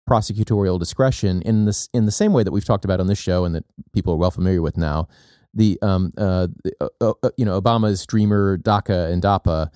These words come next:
uh, it, with respect to immigration, decides in advance, "We can't deport everybody. Here's how we're gonna exercise that authority," and essentially creates a rule of law,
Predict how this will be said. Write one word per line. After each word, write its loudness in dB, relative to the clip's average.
uh, -2
it, -4
with 2
respect -2
to -4
immigration, 2
decides -2
in 4
advance, 0
"We -4
can't 0
deport 0
everybody. 0
Here's 2
how 2
we're 0
gonna 0
exercise -2
that 0
authority," 0
and 0
essentially 0
creates -2
a -2
rule -2
of -6
law, -2